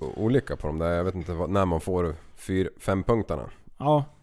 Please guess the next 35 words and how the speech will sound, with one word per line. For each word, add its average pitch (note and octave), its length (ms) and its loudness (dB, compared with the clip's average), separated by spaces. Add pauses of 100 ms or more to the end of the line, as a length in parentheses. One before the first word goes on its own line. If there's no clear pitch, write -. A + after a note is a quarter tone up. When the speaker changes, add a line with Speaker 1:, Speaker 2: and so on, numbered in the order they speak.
(140)
Speaker 1:
då D#3+ 240 2
Speaker 2:
För C3+ 60 6
den B2+ 140 8
vi A#2+ 60 6
åkte A#2 180 4
i G#2+ 40 6
somras, A#2+ 440 4
den A2 220 2
hade E2 180 2
ju D#2+ 380 0
fyrpunkt. F2 320 -2
Speaker 1:
Ja. D3 260 6 (640)
Jajamän. C#3 400 -2 (180)
Speaker 2:
Den - 140 -2
Speaker 1:
Det G3 140 12
Speaker 2:
som F#3+ 100 8
Speaker 1:
är, E3+ 300 6
eh, - 20 -4
Dan-, F#3+ 520 4
eh, F3+ 220 2
Hedberg. F3+ 560 4
Speaker 2:
Ja. G2+ 340 6 (1080)
Vad G2+ 100 -6
fan A#2 140 -2
heter D#3+ 80 6
Speaker 1:
Johan, G3 400 4
va? - 140 -10 (320)
Nej, F#3+ 220 2
Dan-, F#3+ 360 2
vad F3 160 -10
fan F3 160 -2
heter G#3+ 140 -4
det? C#3 80 -10
Jo-, G#3 280 0
Jonas. A#3+ 540 2